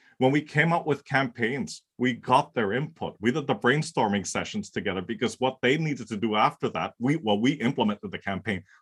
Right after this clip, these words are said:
but they had to go and warm up the market. It helped to get them involved early on in the piece rather than, like, a week before the campaign launch, we brief everybody and then, and then the objections start flying around the meeting room. By using that approach, we noticed a significant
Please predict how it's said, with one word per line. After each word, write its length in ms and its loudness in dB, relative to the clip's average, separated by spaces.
but 160 0
they 100 2
had 220 -2
to 60 -6
go 160 -2
and 160 -4
warm 320 2
up 120 -4
the 60 -2
market. 380 -6
It 120 0
helped 320 2
to 80 2
get 180 0
them 140 0
involved 420 2
early 280 6
on 200 4
in 80 0
the 80 -2
piece 420 -2
rather 260 4
than, 180 2
like, 160 2
a 60 0
week 220 2
before 240 0
the 100 0
campaign 520 0
launch, 280 -4
we 100 -2
brief 280 0
everybody 500 0
and 100 0
then, 240 -2
and 280 -2
then 120 2
the 100 2
objections 520 -4
start 280 -6
flying 300 0
around 240 -4
the 40 -6
meeting 320 -6
room. 160 -18
By 120 6
using 380 4
that 140 2
approach, 500 0
we 160 2
noticed 460 -2
a 40 -6
significant 760 -4